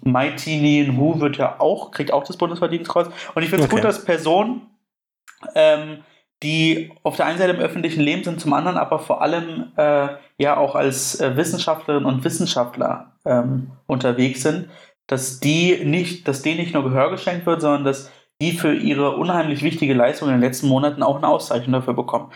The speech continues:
Speaker 1: So, äh, schauen wir vielleicht mal in die U S A, da ist es, äh, gegebenenfalls ein bisschen anders.
Speaker 2: Hm.
Speaker 1: Ja, also das wollte ich nur zum Thema Corona sagen.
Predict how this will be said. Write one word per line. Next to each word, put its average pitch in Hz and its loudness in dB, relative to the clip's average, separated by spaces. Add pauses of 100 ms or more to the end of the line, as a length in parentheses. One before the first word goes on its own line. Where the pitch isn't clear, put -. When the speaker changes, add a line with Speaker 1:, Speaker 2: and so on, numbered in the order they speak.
(180)
Speaker 1:
So, - -2
äh, 131 0
schauen 147 -2
wir 175 2
vielleicht 160 0
mal 147 0
in 147 2
die 143 4
U 147 4
S 143 -2
A, 156 2
da 160 2
ist 151 -2
es, - -6
äh, 156 0
gegebenenfalls 151 -4
ein 147 0
bisschen 147 0
anders. 127 -2 (1500)
Speaker 2:
Hm. 107 2 (2250)
Speaker 1:
Ja, 135 -4 (320)
also 139 0
das 160 -4
wollte 156 0
ich 143 -4
nur 151 0
zum 151 -2
Thema 143 0
Corona 123 2
sagen. - -4